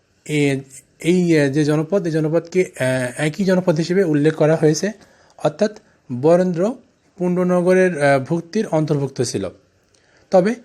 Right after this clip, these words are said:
রাজতরঙ্গ-, আহ, রাজতরঙ্গিনী বরেন্দ্র গঙ্গা ও করতোয়া নদের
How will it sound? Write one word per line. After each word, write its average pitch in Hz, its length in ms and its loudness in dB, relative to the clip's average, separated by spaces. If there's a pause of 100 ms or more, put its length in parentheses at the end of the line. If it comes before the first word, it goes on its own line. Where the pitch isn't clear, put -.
(220)
রাজতরঙ্গ-, 165 800 0
আহ, 151 340 -4 (120)
রাজতরঙ্গিনী 165 800 -2 (880)
বরেন্দ্র 165 580 2 (180)
গঙ্গা 131 500 -2
ও 139 220 -2
করতোয়া 135 500 0
নদের 135 300 -2